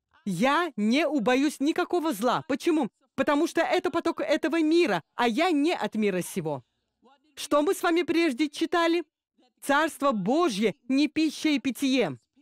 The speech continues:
а праведность и мир и радость во Святом Духе». Это мой поток. Праведность и мир и радость. Нет страха в этом потоке. «Царство Божье внутри вас есть», Иисус сказал. А в послании римлянам сказано, что Царство Божье —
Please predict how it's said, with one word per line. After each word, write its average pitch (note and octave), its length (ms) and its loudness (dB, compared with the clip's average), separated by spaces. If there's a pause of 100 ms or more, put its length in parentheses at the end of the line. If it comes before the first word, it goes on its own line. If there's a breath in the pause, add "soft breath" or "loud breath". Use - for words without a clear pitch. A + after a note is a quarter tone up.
а A#3+ 140 2
праведность C#4+ 840 0
и C4 80 2
мир C#4+ 340 2
и C4 200 0
радость C4+ 460 0
во A3+ 100 -4
Святом B3 540 0
Духе». A#3 280 0 (220)
Это F4 280 2
мой C4 160 4
поток. A3+ 420 0 (140)
Праведность C4 680 0
и C4+ 80 2
мир A#3 280 0
и C4 180 -2
радость. C4 500 0 (140)
Нет D4+ 280 0
страха G4 400 0
в G#3+ 60 -2
этом F#3+ 200 -2
потоке. F#3 480 -4 (380)
«Царство D#4+ 520 2
Божье C4+ 580 2
внутри C#4 600 2
вас D4 340 0
есть», A3+ 540 0
Иисус A3+ 340 -2
сказал. G#3 480 -2 (360)
А B3 120 0
в - 60 -12
послании A#3+ 600 0
римлянам C#4+ 540 2
сказано, A3+ 460 -2
что - 160 -8
Царство B3+ 420 0
Божье — A#3+ 540 0